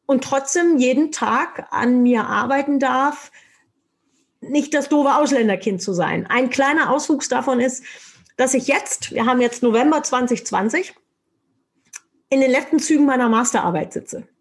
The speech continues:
Ich habe nur in Anführungsstrichen Bachelor und, ähm, mir wurde immer gesagt, Ausländerkinder und Arbeiterkinder studieren nicht.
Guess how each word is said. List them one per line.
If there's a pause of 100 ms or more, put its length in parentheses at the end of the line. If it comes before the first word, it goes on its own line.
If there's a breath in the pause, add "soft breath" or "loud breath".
(140)
Ich
habe
nur
in
Anführungsstrichen
Bachelor (840 loud breath)
und,
ähm, (1120)
mir
wurde
immer
gesagt,
Ausländerkinder
und
Arbeiterkinder
studieren
nicht.